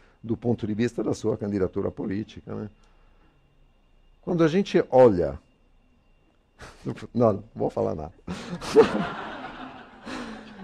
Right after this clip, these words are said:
Não, de, francamente, quando a gente olha, por exemplo, a, a, a, a propaganda gratuita, gratuita, assim, gratuita,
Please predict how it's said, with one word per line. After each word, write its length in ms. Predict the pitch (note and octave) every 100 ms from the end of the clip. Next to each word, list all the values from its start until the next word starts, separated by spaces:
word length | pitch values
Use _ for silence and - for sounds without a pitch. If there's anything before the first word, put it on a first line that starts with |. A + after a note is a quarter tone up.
| -
Não, 240 | D4 C#4+
de, 220 | A#3+ C4
francamente, 800 | G3 B3+ C4+ C4 A3+ A#3+ A#3 F#3+
quando 200 | F3+ F#3+
a 40 | G3
gente 280 | G#3+ A3+ G#3
olha, 340 | G3 F#3+ E3
por 140 | F3
exemplo, 520 | F3 D#3+ F#3+ - D#3 D3+
a, 120 | D#3+
a, 720 | C#3 D#3 D3+ C#3+ C#3+ C3+ C3+
a, 20 |
a 40 | C#3+
propaganda 540 | D#3+ D#3+ D#3 F#3+ F3+
gratuita, 880 | D#3 D3 - D#3 D3 - B2+ A#2 A2+
gratuita, 580 | A#2+ A2+ B2+ A#2 - E2
assim, 220 | - D#2
gratuita, 520 | F#2 F#2+ A#2 A2+